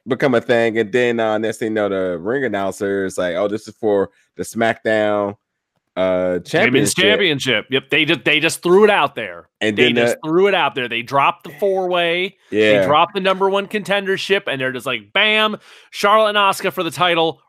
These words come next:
Speaker 2: right now."
Speaker 1: Yeah, and
Speaker 2: Bang.
Speaker 1: even the
Speaker 2: We're going
Speaker 1: announcers
Speaker 2: to
Speaker 1: was
Speaker 2: it.
Speaker 1: like, "What in the world's happening?" Of course,
Speaker 2: Yeah.
Speaker 1: they knew because, but, but they played to it, <laughs> as shocked
Speaker 2: Yeah.
Speaker 1: as I was too. But, I mean, yeah, so, you know,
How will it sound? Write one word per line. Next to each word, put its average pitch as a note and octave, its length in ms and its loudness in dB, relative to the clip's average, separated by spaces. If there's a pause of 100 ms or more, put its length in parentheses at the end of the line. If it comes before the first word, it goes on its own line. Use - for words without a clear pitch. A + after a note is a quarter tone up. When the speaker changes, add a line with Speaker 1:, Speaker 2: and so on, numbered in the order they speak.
Speaker 2:
right A2 400 -2
now." A#2+ 380 -2 (720)
Speaker 1:
Yeah, - 120 2
and A#2+ 220 6
Speaker 2:
Bang. A#2 80 0
Speaker 1:
even C3 160 -2
the C#3 80 4
Speaker 2:
We're B2+ 60 2
going C3 120 4
Speaker 1:
announcers D3+ 380 2
Speaker 2:
to F#3+ 160 0
Speaker 1:
was C3 80 -4
Speaker 2:
it. - 20 4
Speaker 1:
like, G#2+ 420 2
"What B2 420 2
in D#3+ 60 -4
the E3 80 0
world's D#3+ 300 4
happening?" A#2+ 500 -2
Of A2 120 -6
course, F3+ 200 0
Speaker 2:
Yeah. E3 100 0
Speaker 1:
they B2 200 0
knew A2 400 2
because, G#2+ 460 -2
but, G2+ 240 -4
but G#2+ 100 -4
they A2 100 -2
played D#3+ 360 -2
to D#3+ 260 0
it, A2 220 0 (100)
<laughs> A#2+ 200 -8
as C3 160 -10
shocked E3 220 -4
Speaker 2:
Yeah. C#3 240 -4
Speaker 1:
as - 60 -8
I C#3+ 120 0
was C3+ 380 -2
too. D3+ 360 -4 (640)
But, D3+ 260 2 (180)
I F3+ 60 -6
mean, E3 460 -2
yeah, F#3+ 260 -2
so, - 200 -12 (260)
you A#3+ 120 0
know, F3 100 0